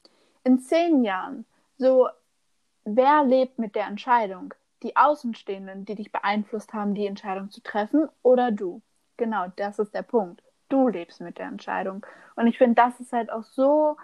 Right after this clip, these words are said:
etwas, was sich so eingespielt hat, was so negativ ist vom Umfeld. Wenn jetzt jemand erzählt, ich möchte Medizin studieren, dann ist der erste Satz, den man meist zu hören bekommt,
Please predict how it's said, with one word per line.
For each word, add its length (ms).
etwas, 400
was 140
sich 120
so 100
eingespielt 840
hat, 160
was 180
so 260
negativ 800
ist 160
vom 240
Umfeld. 580
Wenn 200
jetzt 200
jemand 260
erzählt, 440
ich 100
möchte 260
Medizin 480
studieren, 460
dann 120
ist 160
der 160
erste 360
Satz, 320
den 120
man 140
meist 340
zu 140
hören 200
bekommt, 400